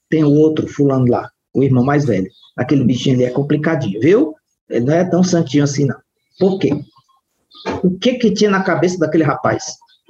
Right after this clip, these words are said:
Cuidado que esse é um tipo, esse é um tipo muito perigoso,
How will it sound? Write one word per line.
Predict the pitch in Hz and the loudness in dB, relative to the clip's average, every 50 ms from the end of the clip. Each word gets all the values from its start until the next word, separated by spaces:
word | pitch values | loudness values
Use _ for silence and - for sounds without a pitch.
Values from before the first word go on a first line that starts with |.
| 381 _ _ - - - - - - | -20 _ _ -20 -20 -14 -14 -14 -2
Cuidado | - 208 214 165 135 - 165 170 180 190 196 208 208 247 - - | 0 2 2 2 2 2 2 2 2 2 2 2 2 0 0 0
que | 190 190 185 175 180 - | 0 2 2 2 2 2
esse | 175 196 220 254 269 262 - | 2 2 4 4 2 2 2
é | 220 | 0
um | 208 196 196 185 180 185 | 2 4 2 2 0 -2
tipo, | - - - 185 190 190 185 - _ 214 247 294 320 311 - _ - - _ _ _ _ _ _ _ _ _ _ _ _ _ | -8 0 2 4 4 4 2 0 _ 0 2 2 0 -2 -8 _ -20 -20 _ _ _ _ _ _ _ _ _ _ _ _ _
esse | - 175 233 - - 208 | 2 2 2 2 2 2
é | |
um | 202 185 160 139 127 - - _ | 2 4 4 2 0 -2 -6 _
tipo | - 165 165 165 165 - 180 165 | 0 2 2 2 2 0 0 2
muito | 147 165 190 226 214 | 4 4 2 2 2
perigoso, | - 240 247 247 208 - 156 151 147 143 139 127 120 | 2 2 2 2 2 4 4 4 4 4 4 2 -2